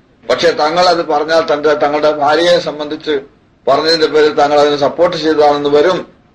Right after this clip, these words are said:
എന്നൊക്കെ പറഞ്ഞ് പ്രചരിപ്പിക്കാറുണ്ട്. യഥാർത്ഥത്തിൽ ഒരു സ്ത്രീയെ സംബന്ധിച്ച്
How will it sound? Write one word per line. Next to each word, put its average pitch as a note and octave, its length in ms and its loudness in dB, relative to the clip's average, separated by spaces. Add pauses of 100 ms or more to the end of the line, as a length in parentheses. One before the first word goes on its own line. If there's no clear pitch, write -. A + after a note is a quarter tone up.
(260)
എന്നൊക്കെ E3+ 320 -2
പറഞ്ഞ് D3 340 -4
പ്രചരിപ്പിക്കാറുണ്ട്. D3 1500 -4
യഥാർത്ഥത്തിൽ E3 680 0 (460)
ഒരു E3 160 2
സ്ത്രീയെ F3 360 0
സംബന്ധിച്ച് C#3+ 580 -8